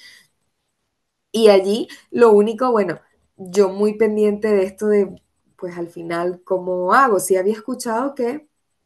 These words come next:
como que de todas las posturas del parto, la menos recomendable era estar totalmente tumbada. Y entonces yo allí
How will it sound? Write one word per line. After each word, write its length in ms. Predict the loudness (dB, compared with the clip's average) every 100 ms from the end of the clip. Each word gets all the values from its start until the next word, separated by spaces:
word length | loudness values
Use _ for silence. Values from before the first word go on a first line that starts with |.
| _ _ _ _ _
como 240 | -10 -8 -4
que 120 | -2
de 140 | -2
todas 300 | -2 -2 -2
las 280 | -2 -4 -6 -8
posturas 500 | -10 -6 -4 -4 -4
del 180 | -6 -4
parto, 280 | -4 -4 -6
la 100 | -4
menos 260 | -4 -4
recomendable 600 | -6 -6 -6 -4 -4 -2 -4
era 100 | -4
estar 260 | -6 -6
totalmente 580 | -4 -4 -2 -2 -2 -4
tumbada. 600 | -4 -4 -2 -4 -6 -14 _ _ _ _ _ _ _ _ _ _
Y 140 | 2 2
entonces 440 | 4 0 2 2
yo 100 | 4
allí 380 | 4 2 0 -4